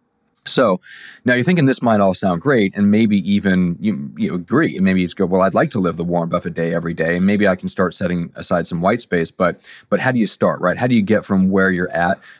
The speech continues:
to where you have the kind of space to think and make decisions and get creative? And to me, really the first step to all that is just start saying no, right? <laughs> Start saying no to almost everything. Here's what Buffett says about saying no. "The difference between successful people and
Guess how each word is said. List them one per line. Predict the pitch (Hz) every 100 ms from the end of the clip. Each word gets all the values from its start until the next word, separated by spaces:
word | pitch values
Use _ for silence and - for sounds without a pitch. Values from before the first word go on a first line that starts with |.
| -
to | 107
where | 98
you | 92 85
have | - 139 143
the | 90
kind | - 101
of | 82
space | - - 80 - -
to | -
think | - - 92 78
and | 87 90
make | 85
decisions | - - 92 87
and | 82 80
get | 80 69
creative? | 95 113 92 80 - - - -
And | 104 107
to |
me, | 123 147 101 80
really | 98 113
the | 104
first | 95 104 98
step | - 104 -
to |
all | 117 113
that | 120 135 -
is | 92
just | 95 - -
start | 113 110
saying | 110 98
no, | 90 - - -
right? | 92 110 - -
<laughs> | 127
Start | - 117 113
saying | 139 127
no | 120 113
to | 110
almost | 92 90
everything. | 107 95 - - - - - - _
Here's | - 147
what | 151
Buffett | 117 104 95
says | 95 87
about | 82 78
saying | 85 80
no. | 76 - - - -
"The | 95 104
difference | 98 139 190 185
between | - - 113 101 101 95
successful | - 101 - - 123 - 92
people | - 69 64 - _ -
and | 98 98 90